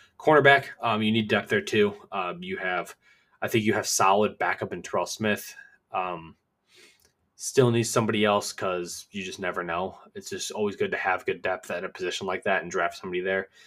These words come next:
And then running back, um, obviously with Foreman walking, Khalil Herbert's not a passing down back. You need to get somebody there who can. Um, so obviously those are some spoilers for what will be happening next.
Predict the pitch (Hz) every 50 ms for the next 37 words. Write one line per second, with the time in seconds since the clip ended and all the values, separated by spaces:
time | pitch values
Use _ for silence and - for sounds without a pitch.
0 | - - _ _ _ - 120 123 131 123 110 107 107 113 117 110 120 120 131 131
1 | - - - _ _ - - - - 104 104 98 - - 98 92 - - - 117
2 | 107 101 92 90 92 107 110 110 110 - 117 110 113 113 - _ _ _ _ _
3 | _ _ _ _ _ _ _ _ - - 104 98 95 101 107 98 98 - - 95
4 | 90 90 - - 110 110 110 - 110 104 110 107 110 107 113 110 113 113 - -
5 | - - - 98 92 92 90 92 95 92 - - 107 98 95 95 92 95 95 -
6 | - - - - - 104 101 101 104 104 101 - _ _ _ _ _ _ _ _
7 | _ _ _ _ - - 90 85 82 85 - - - - 87 87 87 87 - _
8 | _ _ _ - 98 92 - - 85 85 87 85 85 80 82 87 87 - - -
9 | - - - 92 95 95 101 101 - - 101 107 110 107 - 98 - 85 95 95
10 | 95 87 92 95 - - 101 101 104 110 104 - 127 123 - - - - -